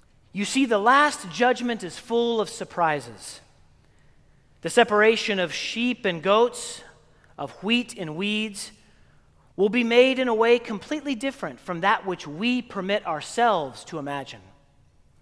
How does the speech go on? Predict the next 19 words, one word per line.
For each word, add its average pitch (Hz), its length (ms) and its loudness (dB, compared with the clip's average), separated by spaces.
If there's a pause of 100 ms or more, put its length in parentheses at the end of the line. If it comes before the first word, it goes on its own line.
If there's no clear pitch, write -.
(600)
For 156 120 -8
God 190 340 8
is 190 100 -6
more 190 220 0
merciful 214 460 -2
than 240 160 -2
we, 185 380 -2 (880)
more 170 180 -4
strict - 500 -10 (180)
than 139 180 -10
we, 120 280 -10 (1160)
more 147 160 -6
knowing 190 440 0
than 143 180 -8
we, 139 400 -8
and 160 120 -4
in 156 60 -2
every 196 240 2
case, - 580 -12